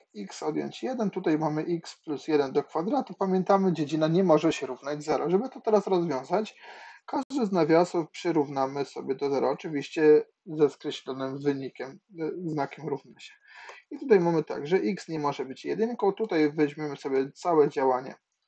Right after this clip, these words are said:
z nawiasu różne od zera i x nie może być minus jedynką. Mamy dziedzinę. To teraz, żeby to rozwiązać, po prostu sobie pomnożymy razy mianownik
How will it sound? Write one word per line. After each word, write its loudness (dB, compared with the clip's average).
z -16
nawiasu 2
różne 0
od -12
zera 2
i -2
x -8
nie -2
może -4
być -12
minus -8
jedynką. 0
Mamy 2
dziedzinę. -2
To 0
teraz, 4
żeby 6
to 0
rozwiązać, 2
po -8
prostu -4
sobie 4
pomnożymy -4
razy 0
mianownik -2